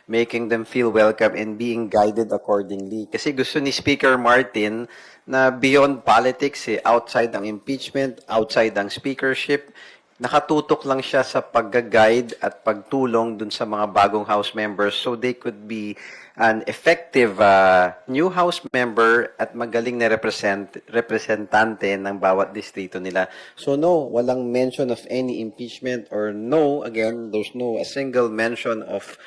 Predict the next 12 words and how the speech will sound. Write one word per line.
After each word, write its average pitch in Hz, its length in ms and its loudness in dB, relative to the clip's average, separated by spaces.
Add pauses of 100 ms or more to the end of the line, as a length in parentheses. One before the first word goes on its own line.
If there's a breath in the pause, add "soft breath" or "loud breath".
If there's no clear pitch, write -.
(240 loud breath)
uh, 107 160 0
support 127 560 0
for 101 160 -2
House 107 240 -4
speakership. 95 720 -8 (160)
Talagang 151 320 -2
para 127 320 4
lang 113 80 -2
sa 113 160 -8
mga 95 240 -6
bago 90 240 -6
members, - 400 -12